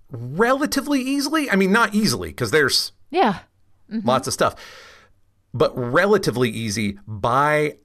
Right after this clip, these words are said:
Speaker 1: a woman.
Speaker 2: Yep. Mm-hmm.
Speaker 1: I think this is just undergirding the themes while also getting away with genre things.
Speaker 2: <laughs> Right. <laughs>
Speaker 1: And Mink brought this home to me because
Speaker 2: Mm-hmm.
Speaker 1: Mink looks like a guy who's gonna be a problem. They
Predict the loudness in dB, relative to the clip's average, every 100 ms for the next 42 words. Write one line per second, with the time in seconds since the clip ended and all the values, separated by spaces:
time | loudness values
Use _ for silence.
0 | -2 0 0 -2 -2 -2 -6 -6 -6 -4
1 | -6 -8 _ -12 -10 -2 0 2 0 -2
2 | -2 -4 -2 0 0 -2 -2 0 0 -2
3 | _ -10 -2 2 2 2 2 2 2 0
4 | 0 0 0 0 -2 0 0 2 2 4
5 | 2 2 0 0 2 2 0 -2 -2 0
6 | 0 0 0 0 0 0 2 2 4 2
7 | 2 2 0 -2 -12 -16 -8 -8 -4 2
8 | 6 8 6 2 -4 0 2 4 2 2
9 | 2 0 -2 -4 -6 -4 0 2 2 0
10 | 0 0 -2 -8 -10 -2 0 0 0 2
11 | 0 0 0 0 -4 -4 -2 -2 -2 -2
12 | -4 -6 -12 -4